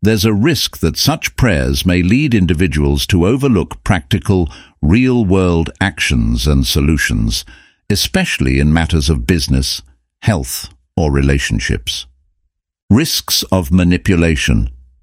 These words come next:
In a nation where religious leaders have significant influence, unscrupulous people may use texts like these to take advantage of believers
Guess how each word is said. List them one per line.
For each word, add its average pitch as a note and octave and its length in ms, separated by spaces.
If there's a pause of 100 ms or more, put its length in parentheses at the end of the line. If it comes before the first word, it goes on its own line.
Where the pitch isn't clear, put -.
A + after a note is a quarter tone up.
(480)
In A2 180
a B2 100
nation D#2 580
where D2 200
religious D2 560
leaders C#2 460
have D2+ 220
significant D#2 760
influence, C2 640 (560)
unscrupulous A2 880
people C#2 400
may D#2 200
use D2+ 380
texts - 440
like C2 220
these A#1 380
to D#2+ 120
take - 280
advantage D2 600
of C2 100
believers C#2 560